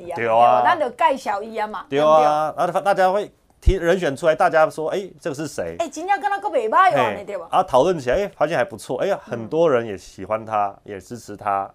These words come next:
Speaker 2: 也肯定他，哎，他就变成一个氛围嘛，就变成一个说，哎，对，那新竹，如-，如果我们提名他出来，会是一个不错的选项，
Speaker 1: 嗯，
Speaker 2: 哦。
Speaker 1: 嗯，嗯。
Speaker 2: 对啊，所以我觉得这东西就是你，你是要准备的啊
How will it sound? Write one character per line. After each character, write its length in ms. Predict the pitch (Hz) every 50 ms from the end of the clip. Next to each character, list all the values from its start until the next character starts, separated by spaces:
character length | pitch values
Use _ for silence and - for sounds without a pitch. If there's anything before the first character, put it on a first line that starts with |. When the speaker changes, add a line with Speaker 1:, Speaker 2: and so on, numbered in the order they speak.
| _ _
Speaker 2:
也 140 | 107 107 98
肯 200 | - 104 90 90
定 200 | 117 110 104 95
他， 240 | 87 90 85 85 - _ _ _ _ _ _
哎， 100 | - 135
他 120 | 147 147 143
就 80 | 151
变 140 | - 151 131
成 180 | 113 113 107 107
一 60 | 110
个 120 | 104 113 107
氛 160 | - - 110 110
围 200 | 110 104 92 90
嘛， 160 | 90 90 104
就 80 | 127
变 220 | 127 - 135 123 107
成 180 | - 104 98
一 60 | 101 101
个 100 | 104 101
说， 140 | 92 113 - -
哎， 60 | 113
对， 180 | 95 - 120 98
那 100 | 101 113
新 280 | 110 - 110 110 110
竹， 280 | 98 - 92 87 87 - _ _ _ _ _
如-， 240 | - 110 113 120 110 110
如 100 | 127 127
果 120 | 113 123
我 100 | 110 104
们 100 | 98 101
提 160 | 95 - 107
名 160 | 104 101 98 101
他 160 | 101 101 101
出 180 | 98 - 98 95
来， 80 | 87 92 95
会 200 | - - 107 98
是 240 | 92 - 110 104 95
一 40 | 90
个 100 | - 85
不 140 | - 95
错 180 | 95 - 107 98
的 100 | 85 87
选 160 | 82 - 85 76 73
项， 160 | - 226 240
Speaker 1:
嗯， 340 | 240 233 226 226 226 233 226
Speaker 2:
哦。 60 | 214 208
Speaker 1:
嗯， 220 | 208 208 226 214 196
嗯。 80 | 185 - _ _ _ _ _ _
Speaker 2:
对 100 | - 95
啊， 80 | 90
所 100 | - 196
以 140 | 202 170 - - _
我 140 | - 123 123
觉 80 | 160
得 60 | 190 175
这 100 | 208 160
东 140 | 170 170
西 100 | 151 165
就 100 | 156 170
是 280 | 147 160 170 156 - - _ _ _ _ _ _ _ _ _ _ _
你， 220 | - 127 123 131 123
你 140 | 123 113
是 140 | 107 - 156
要 120 | 165 165 156
准 260 | - - 92 90 87
备 180 | - 131 107
的 160 | 90 95 92 90
啊 160 | 85 82